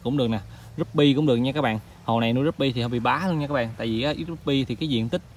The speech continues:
mà cái con cá nó cần nó không có quá cao các bạn ha. Thể tích, tích nước không cần quá cao. Cái con ruby chỉ cần cái bề ngang thôi.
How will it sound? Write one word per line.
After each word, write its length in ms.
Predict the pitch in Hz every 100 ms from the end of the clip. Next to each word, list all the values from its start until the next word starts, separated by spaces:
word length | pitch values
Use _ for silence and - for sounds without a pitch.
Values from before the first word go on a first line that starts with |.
| - - - -
mà 180 | 110
cái 140 | 107 156
con 200 | 135 127
cá 220 | 131 165
nó 80 | 180
cần 260 | - 113
nó 100 | 120
không 240 | 147 135 127
có 100 | 151
quá 300 | 156 151 190 -
cao 260 | 143 135
các 80 | 131
bạn 120 | 139
ha. 120 | 127 143 - -
Thể 80 | 131
tích, 120 | 151
tích 200 | 175 180
nước 160 | 180
không 140 | 160 139
cần 180 | 113 120
quá 80 |
cao. 280 | 156 143 135 - - -
Cái 100 | 160
con 220 | 139 135 143
ruby 340 | - 131 127
chỉ 80 | 143
cần 240 | 147 117 123
cái 60 |
bề 120 | 120
ngang 260 | 113 131 127
thôi. 140 | 143